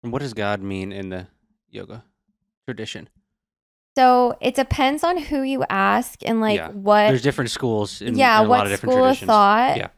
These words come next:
Speaker 2: And there, there are a lot of different paths that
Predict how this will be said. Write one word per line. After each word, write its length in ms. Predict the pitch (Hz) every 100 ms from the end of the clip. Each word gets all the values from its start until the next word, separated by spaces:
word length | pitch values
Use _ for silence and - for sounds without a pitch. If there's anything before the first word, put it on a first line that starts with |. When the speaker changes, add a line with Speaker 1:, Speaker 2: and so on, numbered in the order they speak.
| _ _
Speaker 2:
And 640 | - 233 220 226 220 214 -
there, 540 | - 226 220 220 214 -
there 360 | 214 226 226
are 420 | 220 220 214 214 208
a 80 | 208
lot 320 | 202 208 214
of 120 | 220
different 320 | 202 214 208
paths 480 | - 220 196 202 -
that 460 | - 196 196 196 -